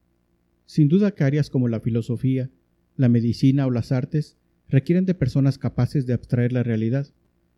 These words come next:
Requieren de personas apasionadas, creativas y capaces. Requieren de personas con un gran intelecto. Pero me gustaría dirigir este episodio más al ámbito ingenieril, ya que las características propias de este tipo de actividad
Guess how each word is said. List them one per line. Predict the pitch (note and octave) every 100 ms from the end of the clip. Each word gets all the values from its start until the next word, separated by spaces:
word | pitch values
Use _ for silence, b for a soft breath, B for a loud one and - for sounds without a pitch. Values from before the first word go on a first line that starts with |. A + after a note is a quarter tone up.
| _ _ _
Requieren | - C#3 D#3 E3
de | D#3
personas | D3+ A#2+ C3+ C3+ B2
apasionadas, | - A2+ B2 A2+ C3 C#3 C#3 - _ _ _
creativas | - A2+ - C3+ C3+ B2
y | B2
capaces. | B2 C3+ B2+ - - _ _ _ _ _ _
Requieren | C3+ C3 D3 D3
de | C#3+
personas | A#2+ - C#3 C#3
con | - A#2+
un | A#2
gran | A#2+ A#2+
intelecto. | A#2 - G#2+ A2 _ _ _ _ _ _ _ _ _ _ _ _
Pero | - D3+
me | D#3+
gustaría | D#3+ - F#3 G#3
dirigir | G#3+ E3 E3
este | D#3+ -
episodio | D3 B2 C3 C#3
más | B2+ B2 -
al | A#2+
ámbito | A#2+ A#2+ B2+
ingenieril, | A2+ A2+ A2+ B2 A#2+ _ _ _ _ _ _ _
ya | C#3
que | C#3
las | C#3+ B2
características | B2+ A#2 - A#2+ C3 D3 B2+ -
propias | C3 B2+ C3
de | B2+
este | -
tipo | C3 B2 C3
de |
actividad | A#2 - A#2 A#2+ C3+